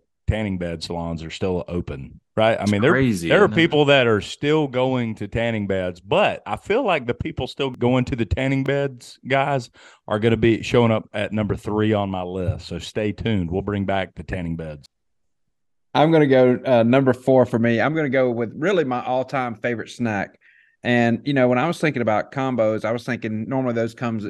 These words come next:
Speaker 3: come in twos, right? But this is actually three things that I love together. I love a Coke Zero, I love some peanut M and M's, and some Cool Ranch Doritos. Those three things together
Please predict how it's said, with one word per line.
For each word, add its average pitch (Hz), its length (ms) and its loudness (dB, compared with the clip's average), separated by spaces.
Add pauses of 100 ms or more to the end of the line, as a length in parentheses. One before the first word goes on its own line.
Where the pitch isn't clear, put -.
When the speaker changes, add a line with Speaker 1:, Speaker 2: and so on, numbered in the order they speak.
Speaker 3:
come 117 220 0
in 107 260 -4 (100)
twos, 156 360 4
right? 127 240 4 (420)
But 127 260 6
this 147 180 -2
is 131 60 -4
actually 131 300 0
three 135 300 -2
things 120 360 -4
that 113 120 -2
I 107 60 0
love 113 460 0
together. 101 520 -4 (320)
I 113 100 0
love 117 360 6
a - 60 -12
Coke 151 240 0
Zero, 143 500 2 (240)
I 110 80 -4
love 107 540 2 (140)
some 107 180 -6
peanut 131 320 2
M 123 140 2
and 120 100 2
M's, 113 360 -2 (420)
and 101 140 -6
some 107 140 -4
Cool 120 220 2
Ranch 104 260 2
Doritos. 87 560 -4 (280)
Those 131 220 4
three 127 200 4
things 110 380 0
together 98 640 0